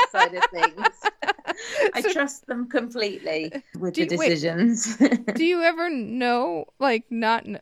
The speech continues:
Speaker 2: do they tell you what you're gonna lift ahead of time? And then, or do
Speaker 1: Uh,
Speaker 2: they just, like, "Get on the bench, Louise, you're gonna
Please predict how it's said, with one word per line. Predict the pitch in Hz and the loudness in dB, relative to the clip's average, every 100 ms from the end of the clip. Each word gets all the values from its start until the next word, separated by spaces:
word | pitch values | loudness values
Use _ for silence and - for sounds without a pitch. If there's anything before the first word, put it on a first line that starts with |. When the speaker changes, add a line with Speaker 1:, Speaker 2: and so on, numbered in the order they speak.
| 240 | -8
Speaker 2:
do | 247 | 0
they | 233 | 0
tell | 262 240 | 2 0
you | 208 247 | 0 -2
what | 220 | -4
you're | - | -4
gonna | 214 196 | -4 -4
lift | 180 190 - - | -4 -4 -6 -6
ahead | 226 180 | -2 -2
of | 226 | -2
time? | - 240 254 349 _ _ - | -2 -2 -2 -6 _ _ -4
And | 233 247 | 0 2
then, | 214 - | 0 2
or | 233 | 2
do | 240 | 4
Speaker 1:
Uh, | 262 | 4
Speaker 2:
they | 247 | 4
just, | 240 - - | 2 -6 -2
like, | 226 240 | -2 0
"Get | 214 220 | -4 -2
on | 240 247 | -2 -2
the | 247 | -4
bench, | 269 262 269 - | -4 -4 -4 -2
Louise, | 214 214 196 | 2 2 2
you're | 208 214 | -2 -2
gonna | 247 247 | -2 -2